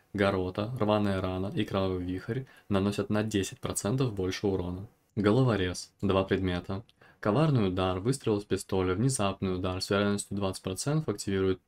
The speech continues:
призрачное буйство, нанося пятнадцать процентов дополнительного урона от тёмной магии. Четыре предмета.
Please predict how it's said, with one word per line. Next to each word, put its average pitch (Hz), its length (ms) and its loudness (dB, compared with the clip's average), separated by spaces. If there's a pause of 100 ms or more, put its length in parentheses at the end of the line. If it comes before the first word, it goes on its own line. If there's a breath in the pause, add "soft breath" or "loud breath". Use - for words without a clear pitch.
(200)
призрачное 110 640 -2
буйство, 107 640 -2 (300 loud breath)
нанося 95 360 0
пятнадцать 101 500 -2
процентов 127 460 -2
дополнительного 113 560 -2
урона 113 320 0
от - 200 -4
тёмной 92 380 -2
магии. 92 480 -4 (300 soft breath)
Четыре 92 420 0
предмета. 117 640 -2